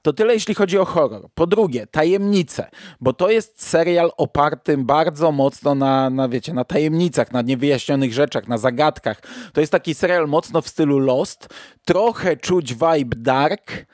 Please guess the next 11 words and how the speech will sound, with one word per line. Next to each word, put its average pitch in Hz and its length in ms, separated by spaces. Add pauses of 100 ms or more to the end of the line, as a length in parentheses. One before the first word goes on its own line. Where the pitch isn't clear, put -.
(260)
E, 135 320
mamy 170 260
tutaj 175 280
grupę 170 420 (100)
obcych 202 440
ludzi, 165 600
która 170 380
trafiła, 175 1000
w - 40
sensie, 180 420
no, 165 220